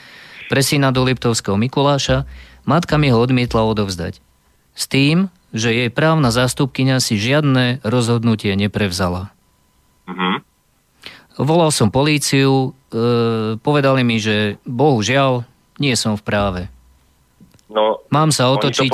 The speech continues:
Speaker 1: a ísť
Speaker 2: posúdili na
Speaker 1: domov.
Speaker 2: základe čoho? Polícia to posúdila na základe
Speaker 1: Na
Speaker 2: čoho?
Speaker 1: základe toho, že oni si neprevzali, e, rozhodnutie súdu.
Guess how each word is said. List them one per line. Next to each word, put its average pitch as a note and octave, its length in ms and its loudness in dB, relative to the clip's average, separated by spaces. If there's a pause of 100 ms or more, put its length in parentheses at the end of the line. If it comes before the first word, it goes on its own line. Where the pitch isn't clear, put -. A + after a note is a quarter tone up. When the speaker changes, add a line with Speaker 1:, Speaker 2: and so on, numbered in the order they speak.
Speaker 1:
a A#2+ 160 0
ísť B2+ 160 0
Speaker 2:
posúdili A#2+ 80 0
na A#2 80 2
Speaker 1:
domov. A2 160 2
Speaker 2:
základe A#2 320 -2
čoho? G2 300 -4 (840)
Polícia A#2 400 0
to A2+ 160 -2
posúdila G#2+ 480 -2
na G2 160 -2
základe F#2+ 320 -8
Speaker 1:
Na B3 160 0
Speaker 2:
čoho? A#3 80 0
Speaker 1:
základe F#3 400 0
toho, F#3 320 2
že C#3 160 -2
oni D#3+ 240 0
si - 80 -4
neprevzali, B2 880 0
e, A2+ 480 -2
rozhodnutie A#2 560 0
súdu. F#2+ 400 -6